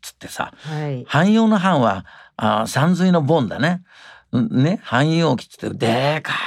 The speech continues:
Speaker 1: くてみんなが使えるんだけど、その、実はその汎用機という、し-、がたいはでかくて、かつ、そのプログラミングっていうのはね、例えば経済なら経済、文学なら文学って、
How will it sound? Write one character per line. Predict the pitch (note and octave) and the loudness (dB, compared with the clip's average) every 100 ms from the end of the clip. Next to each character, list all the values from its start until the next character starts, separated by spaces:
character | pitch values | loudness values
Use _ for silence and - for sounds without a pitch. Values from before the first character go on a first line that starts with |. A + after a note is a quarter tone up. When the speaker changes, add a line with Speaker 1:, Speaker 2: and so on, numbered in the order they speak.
| - - | -10 -6
Speaker 1:
く | |
て | E3 | -2
み | C#3+ E3+ | 0 0
ん | G#3 | 2
な | |
が | B3 A3+ - _ _ - | 2 0 -4 _ _ -20
使 | - D3+ | -4 0
え | D#3 | 2
る | E3 | 2
ん | C#3+ | 0
だ | - | -2
け | - | -2
ど、 | A#2+ A#2+ - - - - _ | -2 -2 -10 -20 -20 -20 _
そ | - | 0
の、 | D3 | 2
実 | C3 C#3 A3+ | 2 0 -2
は | |
そ | A#2 B2 | 0 0
の | A#2 | 0
汎 | - C#3+ G3+ | 0 2 2
用 | B3 C4 | 2 0
機 | F3+ | -2
と | A#2 | -4
い | G2 - _ | -4 -8 _
う、 | - G#2+ | -8 -8
し-、 | - - - - _ _ _ - C3+ | -10 -16 -20 -20 _ _ _ -12 -6
が | A2 A#2+ B2+ - | -2 0 0 -4
た | - A3 | 0 0
い | A#3+ | 2
は | A#3+ | 0
で | F3 G3 | 0 -2
か | G3 F3 | -2 -6
く | - | -8
て、 | C3 | -10
か | A2+ G3 | -4 -4
つ、 | A3 F3+ A#2 - - - - - _ _ C#3+ | -2 -4 -4 -8 -20 -20 -20 -20 _ _ -2
そ | |
の | C3 | -2
プ | A2+ | 0
ロ | C3+ A3 | 0 0
グ | B3 | 0
ラ | C4 | 0
ミ | B3 | 0
ン | |
グ | G2 | -4
っ | |
て | - - | -6 -10
い | |
う | |
の | E2 | -8
は | |
ね、 | D#2+ - - - - - - - | -8 -8 -10 -14 -20 -20 -16 -12
例 | G#2+ | -6
え | |
ば | B2 G#2 _ | -6 -6 _
経 | - B3 C4+ | 0 2 2
済 | F3 A2 | 0 0
な | A2 G2+ | 0 -4
ら | - | -2
経 | C3 B2 | -2 -2
済、 | F#2+ G2 | 0 -2
文 | G2+ G3+ G#3 | 0 2 2
学 | A#2 | 0
な | G#2+ G#2+ | -2 -2
ら | |
文 | A2+ | -2
学 | A2 | -2
っ | |
て、 | - | -4